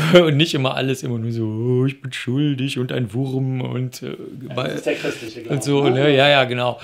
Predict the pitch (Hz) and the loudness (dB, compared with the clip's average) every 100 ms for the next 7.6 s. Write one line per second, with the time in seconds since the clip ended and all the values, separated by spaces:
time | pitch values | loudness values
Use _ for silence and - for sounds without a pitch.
0 | - - 160 139 131 143 165 147 135 - | -4 0 2 2 2 2 2 2 0 0
1 | 143 165 131 113 123 139 117 156 131 135 | 0 2 2 2 -2 -2 -2 -2 -2 -4
2 | - - 120 127 127 127 123 127 110 143 | -4 -8 -2 0 0 -2 -4 -8 -4 0
3 | 160 139 123 117 139 139 - - 127 143 | 0 -2 -4 -4 -4 -6 -8 -6 -4 -4
4 | 113 - 135 127 120 131 135 117 - 120 | -8 -6 -6 -6 -8 -8 -8 -8 -10 -8
5 | 139 131 110 120 120 123 120 127 127 113 | -8 -8 -10 -10 -4 -2 -2 -4 -8 -8
6 | 117 127 123 - 131 117 117 156 151 120 | -10 -12 -14 -6 -6 -4 0 2 4 0
7 | 110 123 120 110 127 139 | -2 -4 -4 -2 -2 -2